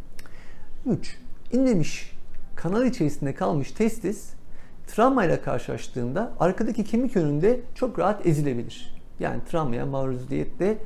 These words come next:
daha hassas. Dört, inlemiş testis hikayesi olan erişkinlerde sperm sayılarında, kalitelerinde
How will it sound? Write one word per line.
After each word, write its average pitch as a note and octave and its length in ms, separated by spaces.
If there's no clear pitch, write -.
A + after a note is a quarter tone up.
daha D#3 240
hassas. - 340
Dört, - 340
inlemiş A#3+ 420
testis D3 340
hikayesi C#3+ 420
olan A#2 300
erişkinlerde A2 800
sperm A3+ 380
sayılarında, A#2+ 720
kalitelerinde G#3 800